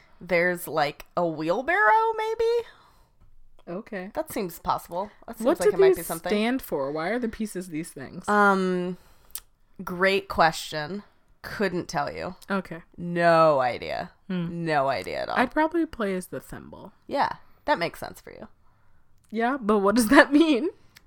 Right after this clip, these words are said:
Speaker 1: Um, because you seem crafty to me.
Speaker 2: Mm.
Speaker 1: You know? Like someone who might actually use thimbles.
Speaker 2: Oh,
Speaker 1: So
Speaker 2: no, no, no.
Speaker 1: that's
Speaker 2: I'm not
Speaker 1: why
Speaker 2: crafty at
Speaker 1: you
Speaker 2: all.
Speaker 1: <laughs>
Speaker 2: You don't know me.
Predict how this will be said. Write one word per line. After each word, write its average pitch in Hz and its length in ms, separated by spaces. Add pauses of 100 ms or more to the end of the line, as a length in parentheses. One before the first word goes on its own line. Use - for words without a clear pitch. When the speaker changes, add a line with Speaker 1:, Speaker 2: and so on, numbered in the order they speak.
(180)
Speaker 1:
Um, 175 500 (120)
because 175 800
you 175 200
seem 165 260
crafty 180 480
to - 140
me. 220 180 (600)
Speaker 2:
Mm. 202 340
Speaker 1:
You 196 100
know? 190 180 (480)
Like 165 160
someone 185 260
who 180 140
might 170 240
actually 170 360
use 156 260
thimbles. 208 580 (140)
Speaker 2:
Oh, 247 160
Speaker 1:
So 220 80
Speaker 2:
no, 254 180
no, 240 200
no. 208 240
Speaker 1:
that's 220 160
Speaker 2:
I'm 240 60
not 277 180
Speaker 1:
why 330 40
Speaker 2:
crafty 220 380
at 180 60
Speaker 1:
you 165 60
Speaker 2:
all. 214 420
Speaker 1:
<laughs> - 40 (1500)
Speaker 2:
You 226 160
don't 208 220
know 160 180
me. 170 400